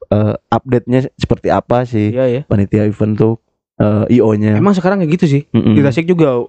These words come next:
Speaker 2: di Tasik, ja-, di, di, di tempat-tempat kita.
Speaker 1: Hmm.
Speaker 2: Jadi gitu sih.
Speaker 1: Iya, jadi, jadi Gestar tuh di-, digeser ke sore, Pat.
Speaker 2: Iya.
Speaker 1: Mm-mm.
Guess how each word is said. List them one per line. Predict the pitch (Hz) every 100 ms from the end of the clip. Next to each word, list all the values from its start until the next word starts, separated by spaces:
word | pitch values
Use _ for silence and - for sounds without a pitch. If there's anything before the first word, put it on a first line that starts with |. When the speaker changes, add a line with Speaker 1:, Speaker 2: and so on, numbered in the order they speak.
| _ -
Speaker 2:
di | 123
Tasik, | 117 113 160
ja-, | 127
di, | 120 120
di, | 123 120
di | 123
tempat-tempat | 117 117 117 -
kita. | 143 165 _
Speaker 1:
Hmm. | 110 117 107 110 -
Speaker 2:
Jadi | 143 123
gitu | 170 208
sih. | 190 208 - -
Speaker 1:
Iya, | 117 147 120
jadi, | 131 127 143
jadi | - 120 127 - _ _ _ _
Gestar | 117 123 175
tuh | 196
di-, | 240 175 123
digeser | 117 117 110 110
ke | 113
sore, | 135 220 214
Pat. | - 104
Speaker 2:
Iya. | 220 220 139 123
Speaker 1:
Mm-mm. | - 202 156 107 107